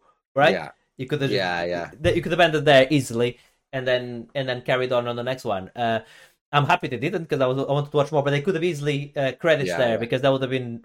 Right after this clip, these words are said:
Speaker 1: because that's, you know, oh, and, uh, Pedro Pascal's acting on this is, uh,
Speaker 2: Mm.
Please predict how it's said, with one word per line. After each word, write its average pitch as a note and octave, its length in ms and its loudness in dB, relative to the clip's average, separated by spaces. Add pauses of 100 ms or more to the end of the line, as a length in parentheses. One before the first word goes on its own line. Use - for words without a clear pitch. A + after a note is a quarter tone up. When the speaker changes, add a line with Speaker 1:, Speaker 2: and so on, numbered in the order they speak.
(160)
Speaker 1:
because C3 220 -8
that's, A#2+ 320 -4
you C3 100 -8
know, G#2 180 -8 (1000)
oh, E3 160 6
and, C#3+ 160 2
uh, B2+ 220 2
Pedro C#3+ 320 -4
Pascal's A2 720 -4
acting F2 480 -12
on F#2+ 100 -20
this F2+ 340 -16
is, D#2 440 -18
uh, E2 280 -16
Speaker 2:
Mm. E2+ 200 -16